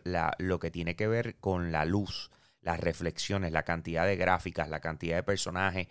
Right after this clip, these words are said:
la cantidad de efectos que pueden pasar a la vez mientras tú estás jugando, acaba de, eh, crecer imp-, pero una cosa absurda. O sea, la cantidad de cosas que pueden pasar mientras tú estás jugando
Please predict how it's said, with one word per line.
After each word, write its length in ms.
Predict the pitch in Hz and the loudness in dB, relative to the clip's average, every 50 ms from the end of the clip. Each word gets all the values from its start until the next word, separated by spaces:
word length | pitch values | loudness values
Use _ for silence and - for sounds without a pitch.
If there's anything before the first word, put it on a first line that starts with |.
| - - - _ | -12 -20 -20 _
la 140 | - 95 90 | -2 0 2
cantidad 320 | - 98 87 92 92 98 | 2 0 2 4 6 8
de 80 | 107 110 | 8 8
efectos 520 | 104 - 104 107 104 - - - 87 82 | 6 6 4 2 2 2 -2 -4 -4 -2
que 140 | - 90 85 | 0 -2 0
pueden 240 | - 87 87 95 101 | 0 2 0 0 2
pasar 460 | - 110 104 - 110 110 - - - | 2 0 2 4 4 4 4 2 0
a 140 | - 104 98 | 2 2 4
la 160 | 90 85 87 | 4 2 2
vez 360 | 87 95 101 98 - - - - - - _ _ _ | 2 2 0 2 0 -2 -4 -4 -12 -20 _ _ _
mientras 420 | 98 95 87 78 - 87 78 - | -4 -4 -4 0 -2 -2 -4 0
tú 80 | - 95 | 0 0
estás 260 | 90 - - 101 92 | 0 0 -2 -6 -4
jugando, 680 | 95 113 110 107 120 123 127 117 107 98 98 98 101 - - | -4 -4 0 2 4 4 4 2 0 2 2 2 2 2 0
acaba 540 | 90 85 - 82 76 78 80 82 87 95 | -2 0 2 2 2 2 2 2 2 2
de, 500 | 92 95 98 95 92 90 87 87 85 - _ - | 2 0 0 2 2 2 2 0 -2 -4 _ -2
eh, 160 | - 87 - | -2 -2 0
crecer 440 | - 98 92 87 - - 104 101 107 | 2 0 2 2 4 4 4 4 4
imp-, 200 | 110 101 85 - - _ _ - _ _ - - | 0 -4 -4 -6 -12 _ _ -20 _ _ -20 -4
pero 200 | - 95 90 87 | -2 0 0 2
una 180 | 85 87 92 - | 2 2 2 2
cosa 400 | - 101 - 107 110 110 98 - - - - _ | 2 2 4 6 6 6 6 4 -4 -18 -6 _
absurda. 680 | - 90 - - - 104 95 85 80 76 73 71 78 | 0 0 2 4 4 4 4 4 4 2 2 2 0
O 80 | 78 82 | 0 2
sea, 480 | - 95 90 85 80 78 76 73 - - - - _ | 2 4 4 6 6 6 4 4 0 -4 -16 -16 _
la 140 | - 92 90 | 0 2 4
cantidad 260 | 95 92 95 110 117 | 4 2 4 8 6
de 80 | 131 135 | 6 8
cosas 240 | 165 160 151 165 | 6 4 2 2
que 80 | - 147 | 2 2
pueden 240 | 139 156 156 156 151 | 4 4 4 4 4
pasar 280 | - 139 131 - 147 | 2 2 2 2 2
mientras 260 | 147 147 139 135 131 131 | 2 0 -2 -2 -4 -2
tú 100 | - 143 | -4 0
estás 140 | 135 143 | 2 2
jugando 500 | 147 151 151 156 147 139 110 101 92 - | 2 4 6 6 6 6 4 2 -2 -2